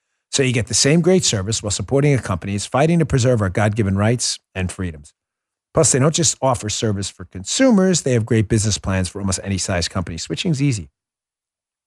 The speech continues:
Just go to patriot mobile dot com slash Dan or call the one hundred percent U S based customer service team at eight seven eight Patriot.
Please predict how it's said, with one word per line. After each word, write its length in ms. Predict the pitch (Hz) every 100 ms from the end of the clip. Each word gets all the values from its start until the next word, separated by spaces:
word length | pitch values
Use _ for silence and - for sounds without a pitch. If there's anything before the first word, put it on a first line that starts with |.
| -
Just 160 | 104
go 80 | -
to 80 | 127
patriot 380 | - 131 - 151
mobile 260 | 131 135
dot 160 | 120 98
com 220 | - 107
slash 300 | 101 101 90
Dan 260 | - 120 147
or 60 |
call 160 | 113 110
the 100 | 95
one 200 | 87 117
hundred 200 | 127 120
percent 300 | 110 - 107
U 120 | 113
S 140 | 110 -
based 280 | 101 101
customer 360 | - 98 - 101
service 340 | 95 127 110
team 260 | - 90 85 - _ _
at 140 | 101
eight 200 | 92 113
seven 280 | - 117 104
eight 160 | 101 92
Patriot. 460 | 101 87 - 67